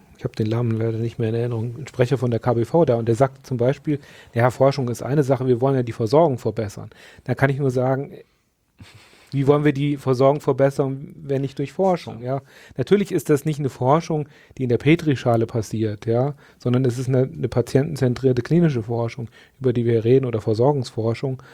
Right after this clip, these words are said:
Speaker 1: Äh, aber natürlich, äh, ist das genau das, was wir wollen. Also wir wollen ja weg von diesem Silo-Gedanken,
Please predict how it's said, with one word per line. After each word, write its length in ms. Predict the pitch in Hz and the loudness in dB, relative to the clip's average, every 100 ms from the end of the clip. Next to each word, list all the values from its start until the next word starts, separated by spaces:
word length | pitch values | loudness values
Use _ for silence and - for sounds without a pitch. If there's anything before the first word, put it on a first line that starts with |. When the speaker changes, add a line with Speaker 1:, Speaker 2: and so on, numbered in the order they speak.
| - - _ _ | -20 -20 _ _
Speaker 1:
Äh, 120 | 131 | 0
aber 200 | 139 120 | 2 2
natürlich, 540 | 123 - 156 151 - | 2 2 2 2 0
äh, 160 | 139 - | -4 -4
ist 220 | - 123 135 | -4 -2 0
das 160 | 123 | 0
genau 220 | 131 123 | 0 0
das, 220 | 123 123 131 | 2 0 0
was 160 | 120 | -2
wir 140 | 127 123 | -2 2
wollen. 260 | 147 127 | 2 2
Also 180 | 123 123 | 0 0
wir 100 | 117 | 2
wollen 160 | 131 135 | 2 2
ja 160 | 117 | 4
weg 260 | 147 165 - | 2 0 -8
von 280 | - 143 131 | -8 -4 -2
diesem 220 | 123 117 | -2 0
Silo-Gedanken, 720 | 143 175 156 143 139 151 147 | 2 2 2 2 0 -2 -6